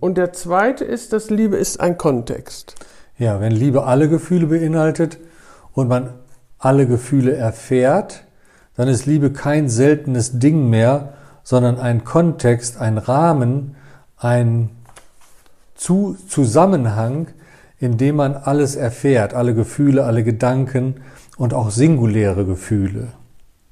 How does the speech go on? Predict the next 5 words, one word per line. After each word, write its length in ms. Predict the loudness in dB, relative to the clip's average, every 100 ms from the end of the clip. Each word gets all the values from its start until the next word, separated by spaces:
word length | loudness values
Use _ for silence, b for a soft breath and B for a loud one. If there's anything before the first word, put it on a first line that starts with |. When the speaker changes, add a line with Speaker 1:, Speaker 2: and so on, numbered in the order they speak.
| -6
Speaker 2:
Also 360 | -2 0 0 -2 B B B B B -20 -20 _
dieses 300 | 2 4 2
besondere 600 | -2 0 2 2 0 -2
eine 320 | 0 0 0
romantische 880 | 0 0 0 2 0 -2 -2 -2 -4